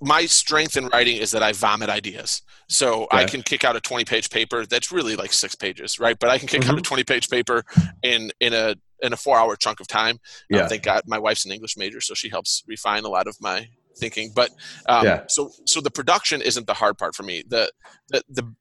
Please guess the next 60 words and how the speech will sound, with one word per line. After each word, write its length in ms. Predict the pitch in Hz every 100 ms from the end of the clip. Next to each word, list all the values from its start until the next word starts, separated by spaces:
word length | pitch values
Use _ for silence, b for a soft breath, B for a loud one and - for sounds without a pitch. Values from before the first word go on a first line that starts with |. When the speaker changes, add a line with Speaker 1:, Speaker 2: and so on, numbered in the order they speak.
| _ _
Speaker 1:
the, 120 | 175 160
the 100 | 151
hardest 260 | 214 247
part 160 | 165 135
for 80 | 127
me 200 | 135 135
is 160 | 110
figuring 320 | - 123 117 110
out 200 | 104 101
when 180 | 117
to 80 | 104
stop. 400 | - 101 82 - - _ B B B
Speaker 2:
Right. 120 | 110 87
Speaker 1:
Because 200 | 123 -
as 280 | 127 139 143
you 60 |
get 120 | 135 127
into 180 | 120
a 40 | 101
topic, 340 | 113 104 107
so, 300 | - 120 110 _ b b _
um, 280 | 107 67 60 _ _
you, 160 | 131 147
you 160 | 139
heard 160 | 139 139
me 100 | 123
talk 200 | 120 113
about 160 | 107 -
time 180 | 107
management. 360 | 107 104 107 107
I've 120 | 101
written 140 | 113 113
a 40 |
book 180 | 101 104
on 80 | 98
time 180 | 117 107
management. 380 | 104 107 117 - _ _ _ _ -
I 60 | 117
think 160 | 131
I'm 60 | 117
gonna 140 | 113
write 160 | 110 107
another 200 | 110 113
book 180 | 110 113
on 100 | 117
time 180 | 123 117
management, 360 | 113 120 123 - B
Speaker 2:
Mm-hmm. 200 | 101 98
Speaker 1:
um, 220 | 101 95 104
because 560 | 117 113 104 98 - - _ _
the 120 | 120
deeper 300 | 101 127 -
I've 100 | 110
gotten 180 | 117 104
into 180 | 110 104
the 100 | 101
research 380 | 104 - 123 110
and 80 |
the 60 | 95
thinking 460 | - 107 113 123